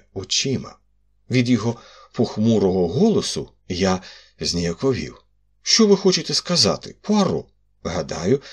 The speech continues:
ви скоро про все дізнаєтесь. Та мені вже треба поспішати. Я проведу вас до станції». «Ні в якому разі. Забороняю». Він промовив це так владно,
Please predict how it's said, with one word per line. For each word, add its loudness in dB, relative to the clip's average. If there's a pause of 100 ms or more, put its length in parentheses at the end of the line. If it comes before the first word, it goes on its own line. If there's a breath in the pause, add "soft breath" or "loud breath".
(320 loud breath)
ви 2
скоро 2
про -4
все -4
дізнаєтесь. -10 (640)
Та -2
мені 2
вже 0
треба -2
поспішати. -6 (560 soft breath)
Я 0
проведу 2
вас -2
до 2
станції». -2 (480)
«Ні -4
в -6
якому -4
разі. -6 (340)
Забороняю». 2 (600)
Він 2 (400 loud breath)
промовив 2
це -4
так -6
владно, -6